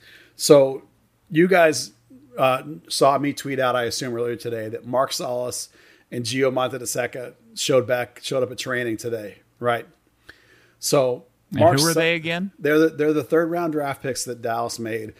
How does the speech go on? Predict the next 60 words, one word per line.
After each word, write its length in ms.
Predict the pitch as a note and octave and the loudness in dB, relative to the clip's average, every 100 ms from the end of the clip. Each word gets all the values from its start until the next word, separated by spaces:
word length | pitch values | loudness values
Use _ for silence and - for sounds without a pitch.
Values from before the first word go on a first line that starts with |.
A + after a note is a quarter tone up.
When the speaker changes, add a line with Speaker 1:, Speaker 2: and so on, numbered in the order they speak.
| _ - | _ -8
Speaker 1:
They 80 | B2 | 0
both 240 | C#3+ D3 | 2 2
played 220 | - D3 | 2 0
for 100 | C#3+ | 0
the 120 | C#3 C3 | -6 -6
academy. 640 | B2 C3 A2+ F#2+ G2+ A2+ _ _ _ - | -4 -4 -4 -10 -18 -20 _ _ _ 0
They 100 | B2+ | 2
both 200 | C#3 - | 2 2
played 160 | C#3+ | -2
at 80 | C3 | -2
U 140 | C3 | -4
N 100 | C#3 | -4
C 200 | A#2 D3+ B2 | -4 -4 -4
and 80 | |
they 60 | A#2 | -6
stayed 280 | - B2+ A#2+ | -4 -2 -2
in 80 | A#2 | -6
school 280 | - B2+ B2 | -6 -4 -4
and 80 | |
they 80 | A2+ | -4
went 160 | A#2 A#2 | -8 -10
to 60 | A2+ | -10
the 80 | |
semifinal. 680 | A2 B2+ A#2+ A2 A2+ G#2+ G#2+ _ _ _ _ _ _ _ - | -8 -6 -6 -6 -10 -10 -14 _ _ _ _ _ _ _ -2
Um, 500 | B2 A#2+ A2+ A2+ - _ - - | 0 2 -2 -8 -20 _ -20 -14
the, 180 | D3 C#3 | -2 -2
the 180 | D#3 D#3+ | -2 0
reason 260 | D#3+ F#3 D3+ | 0 2 -2
I 80 | |
know 260 | C#3+ D3 F3 | 0 4 4
this, 440 | A#2+ A2 A#2 - - | 2 -4 -6 -8 -10
I, 340 | B2+ C3 - - _ _ _ _ - | -14 -14 -18 -20 _ _ _ _ -8
stay 240 | - - D3 | -4 4 8
with 160 | D#3 | 8
me 80 | C#3+ | 6
here. 280 | A#2+ A2 - | -2 -4 -10
Speaker 2:
<laughs> 60 | _ - - - | _ -20 -10 0
Well, 160 | G3 F3 | 0 2
no, 120 | F3 | 2
I'm 140 | D#3 D#3+ | 2 2
just 220 | F3+ - | -2 2
suddenly, 440 | F3 D3+ D3 B2 - - - | 0 0 -2 -2 -6 -10 -2
I'm 140 | C3+ | 2
Speaker 1:
Yeah. 80 | B2+ | 4
Speaker 2:
suddenly 300 | F3+ D#3 D3 | 2 0 -2
getting 280 | D3+ D3 C3+ | 0 -2 0
a 80 | |
sense 340 | C3 D#3 C#3+ - | 0 0 0 -2
that 140 | C3 | -4
this, 280 | E3+ D#3 - - - - | -2 0 0 -2 -12 -6
this 160 | D3+ C3+ | 0 2
Speaker 1:
It's 80 | F3 | 4
Speaker 2:
isn't 120 | C#3+ | 6
Speaker 1:
not 120 | C#3+ | 4
Speaker 2:
gonna 160 | D#3 D#3 | 2 0
be 180 | D#3+ | 0
as 120 | D3+ C3 | 0 0
exciting 520 | A2+ D#3 D3 C#3+ C#3 | -2 2 4 4 2
as 180 | B2+ | -2
I 120 | E3 | -2